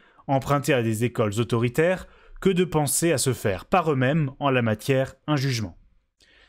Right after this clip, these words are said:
Qu'ils réfléchissent, car les idées toutes faites qu'ils préconisent sont exactement pareilles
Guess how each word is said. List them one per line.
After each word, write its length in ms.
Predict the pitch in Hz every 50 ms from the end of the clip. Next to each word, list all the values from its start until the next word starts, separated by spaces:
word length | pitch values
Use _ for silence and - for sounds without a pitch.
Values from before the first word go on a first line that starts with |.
| _ _ _ _ _
Qu'ils 140 | - 208 202
réfléchissent, 840 | 208 214 - 175 196 185 - - 240 240 - - - - - _ _ _ - _ _ _ _ -
car 160 | - 185 190
les 180 | 190 180 165 165
idées 180 | 151 143 131
toutes 160 | - 131 123 -
faites 220 | - 190 180 -
qu'ils 180 | - 127 120 -
préconisent 560 | - 165 147 165 160 180 202 202 160 - -
sont 200 | - 156 151 - -
exactement 600 | - 208 175 147 180 214 220 - 190 180 175 165
pareilles 540 | 135 - 127 110 120 135 156 165 175 175 -